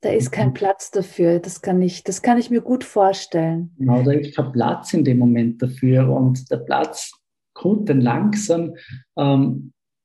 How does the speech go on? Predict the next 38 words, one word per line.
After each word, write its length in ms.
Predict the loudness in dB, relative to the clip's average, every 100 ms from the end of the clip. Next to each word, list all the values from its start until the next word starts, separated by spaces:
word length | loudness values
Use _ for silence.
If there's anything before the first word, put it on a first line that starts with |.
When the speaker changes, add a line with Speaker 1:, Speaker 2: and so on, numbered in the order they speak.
| _ _ -6
Speaker 2:
ich 180 | -4 -2
sag 100 | -2
jetzt 220 | -2 -4
seit, 440 | -6 -8 -14 -20 _ _ _ _ _ _ _
würde 240 | -6 -2 0
ich 60 |
fast 180 | 0 -2
sagen, 180 | -2 -2
vielleicht 360 | -2 -4 -4 -4
ein 300 | -4 -4 _ _ _ _ _ _ _ _ -4
paar 220 | -2 2
Monate 500 | 4 4 2 0 0
jetzt, 440 | 0 -2 -10 -18 -20 -20 -20 _ -6
ähm, 560 | -2 2 2 2 -2 -12 _ _ -4
wo 100 | 0
das 180 | 0 0
Thema 600 | 0 2 2 0 -2 -10 _
aktuell 800 | -8 -6 0 2 2 0 -4 -8 -2
wird, 520 | -2 0 -4 -12 -20 _ _ _ _ -10
dass 140 | -10
du 100 | -4
dir 100 | -2
das 120 | 0 0
natürlich 380 | 0 2 2
auch 240 | 2 -2 -2
wünschst, 640 | -2 0 -4 -10 -20 -20 _
ja. 360 | -6 0 0 -2 -8 -16 -20 -20 -20 _ -6
Aber 140 | 0
mir 180 | 4 4
ist 100 | 2
es 140 | 0 2
auch 40 |
immer 220 | 2 2
wichtig 320 | -2 -4 -6
gewesen, 200 | -6 -2
dass 160 | 0 0
du 120 | 0
den 560 | 2 4 4 2 0